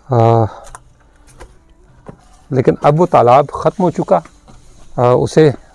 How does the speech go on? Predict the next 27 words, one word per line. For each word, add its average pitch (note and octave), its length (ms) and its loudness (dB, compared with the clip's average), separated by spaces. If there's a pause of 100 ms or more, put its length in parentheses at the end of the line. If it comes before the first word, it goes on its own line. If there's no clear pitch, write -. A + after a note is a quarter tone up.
(120)
बराबर A#2 580 0
किया D#3 180 0
जा C#3+ 140 2
चुका C#3+ 280 -4
है। B2+ 160 -6 (1600)
और C3+ 160 2
उसकी E3+ 280 -2
जगह, D#3 300 4 (220)
ये F3+ 360 4
जो D#3 240 0
जगह C3 300 2
है, C3 160 0
जो B2 160 -2 (100)
खुदी C#3+ 220 2
हुई D#3+ 180 6
जगह C3 200 2
नज़र A2+ 240 2
आ G#2+ 100 4
रही A#2+ 180 0
है, A#2+ 80 -4 (500)
ये C3+ 80 0
कोई C3 140 -2
छोटा B2+ 240 -2
सा C#3 100 2
खेत C#3+ 420 0
नहीं C3 180 -2
है, B2+ 60 -4